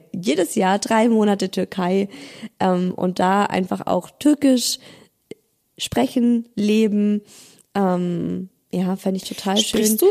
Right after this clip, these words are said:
Speaker 2: sprichst
Speaker 1: Vielleicht
Speaker 2: du
Speaker 1: auch
Speaker 2: selbst
Speaker 1: mit
Speaker 2: auch ein
Speaker 1: meiner
Speaker 2: bisschen
Speaker 1: Schwiegermutter.
Speaker 2: Türkisch?
Speaker 1: Evet, evet.
Speaker 2: Ja? Cool.
Speaker 1: Nein. <laughs>
Speaker 2: Also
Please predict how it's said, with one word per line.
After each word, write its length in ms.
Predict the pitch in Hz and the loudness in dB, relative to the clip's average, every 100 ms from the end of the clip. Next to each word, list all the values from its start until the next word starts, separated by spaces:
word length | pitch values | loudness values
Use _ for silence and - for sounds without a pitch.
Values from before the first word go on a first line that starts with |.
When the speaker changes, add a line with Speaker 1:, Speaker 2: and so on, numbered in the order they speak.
| - | 2
Speaker 2:
sprichst 60 | - | 0
Speaker 1:
Vielleicht 180 | 208 262 | 0 2
Speaker 2:
du 40 | |
Speaker 1:
auch 40 | 220 | 2
Speaker 2:
selbst 140 | 214 | 2
Speaker 1:
mit 80 | 165 | 2
Speaker 2:
auch 60 | |
ein 120 | 180 185 | 2 2
Speaker 1:
meiner 60 | 196 | 0
Speaker 2:
bisschen 200 | 262 359 | 0 0
Speaker 1:
Schwiegermutter. 520 | 220 233 226 220 214 | 0 2 2 2 2
Speaker 2:
Türkisch? 380 | - 220 220 208 - _ _ - _ | 0 0 0 -4 -8 _ _ -20 _
Speaker 1:
Evet, 460 | - 160 156 233 - | 0 2 2 0 -2
evet. 440 | 165 151 185 - - _ _ | -4 -2 -2 -4 -16 _ _
Speaker 2:
Ja? 420 | 170 180 180 208 415 679 _ _ _ _ _ - | 2 2 4 4 2 0 _ _ _ _ _ 0
Cool. 180 | 196 285 605 | 4 6 6
Speaker 1:
Nein. 380 | 277 214 190 175 - | 6 6 4 2 -2
<laughs> 60 | - - 330 - | -8 -4 -2 2
Speaker 2:
Also 260 | 262 - | 2 4